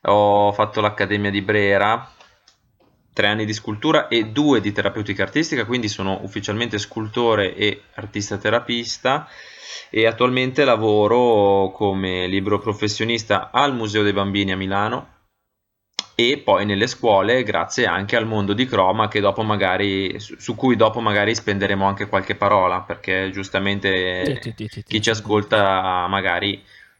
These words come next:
Speaker 1: conosce già il nostro mondo, ma magari non lo conosce e allora magari ha bisogno anche di queste,
Speaker 2: Certo.
Speaker 1: eh, delucidazioni. Eh, perché faccio questo lavoro? Perché mi piace mentre lo faccio.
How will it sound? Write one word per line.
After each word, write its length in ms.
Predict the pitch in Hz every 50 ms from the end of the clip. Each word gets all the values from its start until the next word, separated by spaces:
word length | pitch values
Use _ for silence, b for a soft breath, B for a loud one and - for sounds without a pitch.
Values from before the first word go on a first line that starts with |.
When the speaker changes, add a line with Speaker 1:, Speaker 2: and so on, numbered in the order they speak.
| b -
Speaker 1:
conosce 420 | - 113 120 117 110 110 - 113
già 140 | 95 110 110
il 60 | 107
nostro 280 | 110 110 110 - - 127
mondo, 340 | 120 110 107 107 107 120 110
ma 80 | 101
magari 320 | 95 98 101 107 110 95 92
non 100 | 92 92
lo 120 | 95 101
conosce 600 | - - 123 101 87 87 92 - - 98 87 - -
e 80 | -
allora 300 | 92 92 92 92 92 95
magari 300 | 95 92 90 90 95 98
ha 40 | 104
bisogno 420 | 101 101 92 90 95 90 90 90
anche 180 | 87 90 - 90
di 100 | 95 92
queste, 720 | - - 92 - - - - 92 90 87 85 85 92 - b b b b b b b b b b
Speaker 2:
Certo. 240 | b - 107 104 95
Speaker 1:
eh, 120 | 92 92 127
delucidazioni. 1000 | 127 156 147 143 139 - 120 113 117 117 - 110 104 92 87 87 92 87 87 - _ _ _ _ _ _ _ _ _ _ _
Eh, 280 | - - 104 104 104 104
perché 260 | 113 127 120 143 147
faccio 280 | 143 147 143 147 151 147
questo 260 | 151 143 - - 156
lavoro? 800 | 156 165 147 143 139 139 143 151 160 151 127 110 104 101 101 101
Perché 760 | 110 101 - - - 107 98 98 98 98 95 95 92 92 92
mi 140 | 98 107 113
piace 380 | 110 120 113 104 101 - - 120
mentre 280 | 110 98 98 92 98
lo 80 | 95 92
faccio. 440 | - 85 - - - - - 101